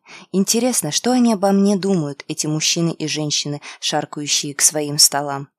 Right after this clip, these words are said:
Бекки любила всё это. Она получала поцелуи и комплименты своему животу как профессионал. У Бекки на столе лежала фотография со дня свадьбы, и когда нам велели сфотографироваться на новые пропуска, ей это нравилось. Она улыбалась и принимала позу,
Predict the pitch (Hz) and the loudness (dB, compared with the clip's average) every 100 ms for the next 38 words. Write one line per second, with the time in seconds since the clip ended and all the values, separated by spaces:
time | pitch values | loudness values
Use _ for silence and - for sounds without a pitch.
0 | - - - _ 175 294 294 247 226 196 | -20 -20 -20 _ 0 0 2 -2 -2 -2
1 | 233 185 - 165 - 160 156 151 - _ | -2 -2 -2 -4 -2 -4 -2 -10 -12 _
2 | 180 214 254 196 196 208 185 175 165 - | 4 4 2 -2 0 0 0 -2 0 0
3 | 175 254 185 160 - 160 165 170 185 226 | 0 -2 -4 -6 -4 -4 0 2 2 2
4 | 165 - 160 165 196 180 170 175 240 - | -2 -2 0 0 0 0 -4 -4 -8 -10
5 | - - 240 - 233 220 - 202 190 170 | -18 -8 -6 -4 -4 2 2 4 2 0
6 | 139 - - - - 165 170 170 156 156 | -4 -8 -18 -20 -4 0 2 2 -2 -2
7 | - 156 196 240 - - 165 180 277 254 | -2 -2 -4 -8 -18 -4 0 2 2 0
8 | 190 165 147 208 226 202 165 151 165 - | -2 -4 -2 -2 -2 -2 -2 -2 -2 -2
9 | 147 143 - 143 - - - 175 170 156 | -2 -6 -6 -12 -14 -20 -8 -2 0 2
10 | 170 170 165 160 160 156 156 - 147 139 | 4 4 2 0 0 0 0 -2 -4 -4
11 | 156 165 156 151 - 151 151 151 143 143 | -4 -2 -4 0 0 0 0 -2 -4 -8
12 | 147 - 147 - 202 - - - 165 277 | -10 -6 -4 -4 -6 -6 -18 -6 -2 -2
13 | 240 208 196 175 151 147 151 - - 170 | -2 -2 0 0 0 -4 -6 -6 0 0
14 | 165 - 151 143 185 220 208 - - 165 | 2 0 -6 -2 -2 -2 -6 -8 -4 -2
15 | 165 156 147 - 175 156 | 0 -2 -4 -6 -4 -4